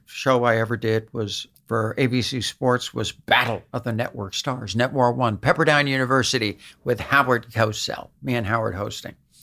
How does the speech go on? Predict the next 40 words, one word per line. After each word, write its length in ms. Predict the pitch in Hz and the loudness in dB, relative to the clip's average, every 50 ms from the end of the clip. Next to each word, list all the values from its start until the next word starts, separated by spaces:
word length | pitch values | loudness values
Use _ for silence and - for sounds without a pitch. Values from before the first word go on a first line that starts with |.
| _ _ _ | _ _ _
this 140 | - - - | -4 -2 0
celebrity 460 | - 123 117 110 107 107 113 110 104 | 0 2 2 2 0 0 -2 -6 -6
event. 300 | 101 98 - 110 110 - - _ _ _ _ - - - - - - - - - - - - - - _ _ _ _ _ | -8 -8 -8 -10 -10 -10 -12 _ _ _ _ -20 -20 -20 -18 -18 -16 -16 -16 -14 -16 -16 -18 -20 -20 _ _ _ _ _
And 440 | - 151 156 151 151 151 151 156 160 | 2 4 6 6 6 6 4 6 6
we 80 | 160 160 | 8 8
were 160 | 151 143 127 | 8 8 6
back 280 | 110 139 143 147 143 147 | 6 4 4 4 4 2
in 60 | 135 | 2
New 80 | 127 | 4
York 240 | 123 131 135 127 - | 6 6 4 4 2
doing 180 | - 127 131 123 | 0 0 2 2
the 80 | 113 | 2
voiceovers, 680 | 107 110 117 110 - - 123 120 110 117 113 101 - - | 2 2 2 2 0 0 -2 0 2 2 0 0 0 -2
running 280 | 120 120 123 123 120 | -2 -2 0 0 0
a 40 | 117 | 0
little 260 | 117 117 117 113 107 | 0 0 0 0 0
late. 340 | 107 104 104 107 - - - _ _ _ - - - _ _ _ _ _ _ - | 0 0 0 0 -2 -6 -10 _ _ _ -20 -20 -20 _ _ _ _ _ _ 2
And 300 | 123 120 120 117 110 110 | 4 4 4 4 2 0
so 120 | - 127 | -2 0
this 180 | 127 139 - 135 | 0 0 0 -2
is 160 | 123 95 107 | -4 0 0
nineteen 340 | 120 117 113 - 120 120 110 | 0 0 0 -2 -4 -4 -4
seventy-six. 720 | - - 113 107 107 120 107 - - 107 104 104 - - - _ - | -2 -4 -4 -4 -2 -4 -6 -4 -4 -4 -4 -4 -6 -10 -10 _ -6
So 240 | - - - 131 123 | -4 0 4 4 4
we 300 | 120 - - 135 123 123 | 4 2 0 2 2 4
asked 260 | 131 143 143 - - | 4 4 2 2 2
one 100 | 147 143 | 2 4
of 60 | 131 120 | 4 4
the 60 | 120 | 2
production 500 | - - - 156 175 - - - 185 127 | -2 2 2 2 4 4 2 0 2 2
guys 460 | 110 95 92 95 71 - - - - - _ _ _ - - - - - - - _ _ | 2 2 2 0 -2 -6 -8 -8 -10 -14 _ _ _ -20 -20 -20 -20 -20 -20 -20 _ _
if 340 | 127 127 123 - - - _ | 0 0 0 -2 -10 -14 _
they, 140 | 127 120 117 | 0 2 2
he'd 280 | 123 139 147 143 - | 4 2 0 0 2
go 200 | - 131 127 123 | 2 2 2 4
over 260 | - 156 143 135 139 131 | 4 2 2 2 2 0
to 140 | 131 139 | 0 0
my 120 | 135 127 110 | 2 2 2
hotel 360 | 113 120 113 - 143 180 196 | 2 0 2 4 4 6 6
room, 300 | 156 113 107 107 - | 6 6 4 2 -2